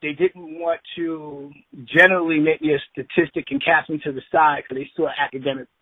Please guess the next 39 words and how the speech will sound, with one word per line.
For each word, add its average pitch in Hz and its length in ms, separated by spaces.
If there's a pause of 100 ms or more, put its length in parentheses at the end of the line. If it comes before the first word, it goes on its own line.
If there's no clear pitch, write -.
(320)
potential. 147 560 (600)
So 175 80
they 170 140
put 240 140
me 240 80
in 233 60
a 214 60
program 190 480
called 180 340
the 151 140
Academy, 151 420 (340)
which 139 200
was 147 140
a, 147 460
a, - 20
a, 131 680
a 135 100 (2250)
advanced 190 680
educational 196 680
unit 196 420 (360)
inside 165 480
of 127 120
Jackson. 139 440
It 123 180
wasn't 160 540
like, 147 200 (280)
we 131 120
weren't, 175 260 (120)
we 160 120
didn't 208 180
take 180 180
regular 175 300
classes 175 320
like 151 120
everybody 151 440
else, 143 220
but 135 140
we 151 160
took 151 120